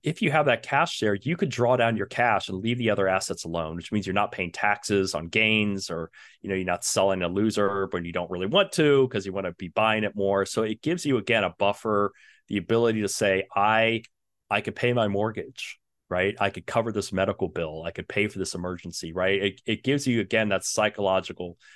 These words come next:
burden, or it gives you the option that if the assets are all doing poorly, you could say, "I'm gonna move some cash and buy these things 'cause they're on sale,"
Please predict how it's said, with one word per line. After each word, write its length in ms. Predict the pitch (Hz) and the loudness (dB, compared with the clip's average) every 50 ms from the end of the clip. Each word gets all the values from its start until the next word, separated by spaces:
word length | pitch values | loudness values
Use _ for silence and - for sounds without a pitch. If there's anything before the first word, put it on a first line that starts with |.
| - _ _ - | -20 _ _ -2
burden, 440 | 104 110 123 131 113 85 82 80 - | 0 2 2 2 0 -2 -4 -8 -4
or 600 | - 131 143 160 147 135 131 127 123 127 123 - _ | 0 2 2 2 2 2 2 2 2 0 -2 -4 _
it 140 | - 110 - | -8 -2 0
gives 160 | 135 135 127 | 0 0 0
you 80 | 139 127 | 0 0
the 160 | 123 117 - - | -2 -2 0 2
option 360 | 117 117 120 - - 113 107 | 2 2 2 0 -2 -2 2
that 220 | 104 104 101 - - | 2 2 0 0 0
if 240 | 135 151 170 - _ _ _ _ _ _ _ - | 0 0 0 -2 _ _ _ _ _ _ _ -4
the 140 | 117 110 | -2 0
assets 300 | 110 110 110 - 104 - | 2 0 0 -2 -4 -2
are 60 | - 104 | 0 2
all 80 | 104 | 2
doing 160 | 101 101 98 | 2 0 -2
poorly, 420 | 92 - - 98 98 98 98 98 101 | -2 -2 0 0 2 2 2 2 2
you 160 | 104 104 104 | 0 -2 -2
could 140 | - 127 127 | -2 -2 0
say, 240 | - 110 107 - - - | 0 0 0 0 -2 0
"I'm 200 | 117 127 143 156 | 0 0 2 2
gonna 180 | 135 123 117 107 | 0 0 2 2
move 240 | 110 117 117 107 - | 2 2 0 -2 -4
some 120 | - 95 | -6 -10
cash 440 | - - 131 139 147 120 107 - - | -6 0 2 2 2 2 0 -2 -6
and 100 | 98 - | -6 -2
buy 220 | 104 107 127 165 | 0 0 0 0
these 200 | 151 104 90 - | -2 -4 -8 -8
things 220 | - 87 87 82 - | -10 -10 -10 -10 -10
'cause 160 | - 90 87 | -10 -8 -8
they're 140 | 92 87 85 | -8 -10 -12
on 100 | 87 - | -12 -10
sale," 440 | - - - - - 78 76 - | -10 -8 -8 -10 -10 -12 -14 -16